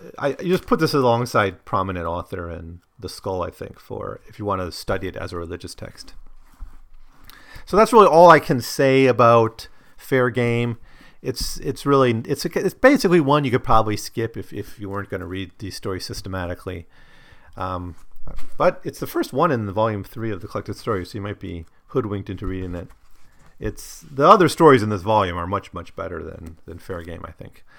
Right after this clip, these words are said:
But it's good for a little bit of a laugh, and I, I think the core idea is this.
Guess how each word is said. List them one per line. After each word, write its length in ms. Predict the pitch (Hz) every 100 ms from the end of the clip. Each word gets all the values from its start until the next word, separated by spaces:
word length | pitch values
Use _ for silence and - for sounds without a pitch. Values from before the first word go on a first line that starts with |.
| - -
But 180 | 220 214
it's 300 | 180 196 -
good 180 | 262 214
for 100 | 196
a 60 |
little 180 | 160 165
bit 120 | 135
of 80 | 123
a 60 | 120
laugh, 440 | 107 104 101 -
and 300 | 131 127 151 - _ - - -
I, 260 | 160 -
I 20 | 226
think 160 | 285
the 80 | -
core 240 | - 208
idea 320 | 185 135 139 123
is 180 | 110
this. 460 | 95 107 98 - -